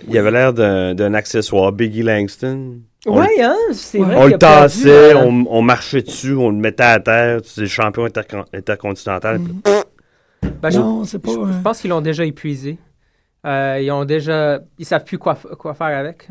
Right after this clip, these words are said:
Speaker 2: Euh,
Speaker 3: Ben, la ceinture compte pas aussi.
Speaker 1: Un,
Speaker 3: C'est ça qui est
Speaker 1: euh,
Speaker 3: triste.
Speaker 1: un autre accessoire de cinq cents livres, Mark Henry. Voyons donc.
Speaker 2: Mhm.
Speaker 3: Ouais, le, le
Speaker 1: Encore ?
Speaker 2: Ouais.
Speaker 1: Ça
Speaker 3: le
Speaker 1: donne quoi ?
Speaker 2: Ouais.
Speaker 1: Ça aurait pu être sur
Speaker 2: Ah,
Speaker 1: quelqu'un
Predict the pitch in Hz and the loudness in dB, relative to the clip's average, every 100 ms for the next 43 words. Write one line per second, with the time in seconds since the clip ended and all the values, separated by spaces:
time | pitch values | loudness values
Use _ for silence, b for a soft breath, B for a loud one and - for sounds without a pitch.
0 | 196 143 135 135 135 131 131 - 170 196 | -12 -10 -8 -8 -8 -10 -14 -8 -4 -2
1 | 196 233 - 403 214 185 247 202 123 - | -2 -6 -8 -8 -8 -4 -2 -2 -4 -2
2 | 247 139 135 156 - 123 - 208 180 - | 2 4 4 2 -2 -4 -6 -10 -10 -16
3 | _ _ _ - 127 135 160 143 127 - | _ _ _ -2 4 6 6 4 0 2
4 | 117 - 123 139 131 110 - 117 107 113 | -2 2 4 6 6 2 0 -2 -2 -2
5 | 101 107 120 104 101 92 - 92 87 101 | 0 2 0 0 0 -2 -2 -4 -4 -8
6 | - - 82 107 107 113 110 95 - 160 | -10 -10 -4 0 0 0 -4 -10 -12 -10
7 | 214 - _ _ _ - 202 226 208 190 | -12 -14 _ _ _ -4 0 2 2 0
8 | 196 190 190 180 175 101 98 123 160 143 | 0 -2 -4 -6 -2 -2 2 4 6 4
9 | 82 - 160 175 - 214 185 117 127 117 | 0 -8 -10 -10 -12 -2 0 4 4 2
10 | 123 151 160 - - _ _ _ 143 127 | 4 4 4 -6 -16 _ _ _ -14 -14
11 | - 123 123 196 190 - - 147 160 143 | -2 0 4 4 4 0 -8 -4 0 2
12 | 127 | 4